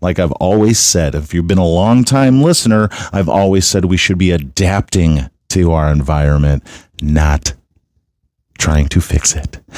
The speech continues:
not trying to combat it. We need to adapt to it. That's how you live long on this earth. You adapt to it. When we were cavemen or, or,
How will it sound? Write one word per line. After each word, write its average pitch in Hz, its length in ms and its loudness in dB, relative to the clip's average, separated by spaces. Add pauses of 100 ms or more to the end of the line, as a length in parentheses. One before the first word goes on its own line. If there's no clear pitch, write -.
(220)
not 82 260 -2
trying 85 400 -2
to 95 140 -2
combat 73 520 0
it. - 360 -4 (400)
We 95 180 2
need 101 460 4
to 92 260 2
adapt 76 960 -2
to 76 320 2
it. 57 160 -2
That's 98 240 0
how 190 80 0
you 143 160 4
live 113 340 2
long 92 460 2
on 82 160 2
this 78 240 -2
earth. - 580 -6
You 107 200 2
adapt 123 480 0
to 87 220 2
it. 71 40 0
When 87 180 0
we 92 140 0
were 87 240 -2 (140)
cavemen 101 640 0
or, 78 260 -2
or, 71 360 -4